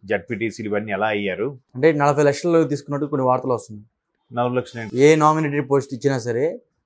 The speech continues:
Speaker 2: నలభై లక్షలు ఇచ్చినట్టు కొన్ని వార్తలు వస్తున్నాయి.
Speaker 1: ఏమో తెలీదు, ఎందుకంటే ఆ, ఆ వార్తలు నేను విన్నాను. నలభై లక్షలు కాదు, ఇంకా చాలా ఉన్నా-, అవి కాక తిరుపతి దర్శనాలకు కూడా ఆమె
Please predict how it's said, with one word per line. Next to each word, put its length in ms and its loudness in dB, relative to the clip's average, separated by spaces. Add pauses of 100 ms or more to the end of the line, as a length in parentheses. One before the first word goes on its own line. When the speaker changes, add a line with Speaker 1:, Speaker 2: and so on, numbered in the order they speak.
(140)
Speaker 2:
నలభై 260 0
లక్షలు 260 0
ఇచ్చినట్టు 380 -4
కొన్ని 180 2
వార్తలు 240 2
వస్తున్నాయి. 540 -6
Speaker 1:
ఏమో 160 2
తెలీదు, 540 -2 (160)
ఎందుకంటే 640 0 (460)
ఆ, 280 0
ఆ 80 8
వార్తలు 420 10
నేను 220 6
విన్నాను. 400 0 (240)
నలభై 340 6
లక్షలు 300 8
కాదు, 400 6 (120)
ఇంకా 240 -6
చాలా 180 8
ఉన్నా-, 160 6
అవి 140 4
కాక 380 4
తిరుపతి 380 -2
దర్శనాలకు 600 4
కూడా 600 6 (400)
ఆమె 360 0